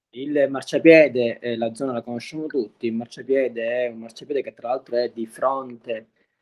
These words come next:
eh, la caserma dei Carabinieri, quindi anche esso un marciapiede costantemente utilizzato, così come anche la piscina comunale lì di,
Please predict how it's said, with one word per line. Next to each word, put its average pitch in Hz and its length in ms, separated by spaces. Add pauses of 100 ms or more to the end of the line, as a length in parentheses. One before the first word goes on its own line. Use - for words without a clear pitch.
(180)
eh, 110 680
la 110 220
caserma 120 560
dei 110 140
Carabinieri, 110 680
quindi 113 220
anche 117 320
esso 113 480
un 123 420 (400)
marciapiede 135 600
costantemente 131 720
utilizzato, 143 580
così - 240
come 123 240
anche 127 220
la 120 80
piscina 127 440
comunale 127 440
lì 123 140
di, 143 140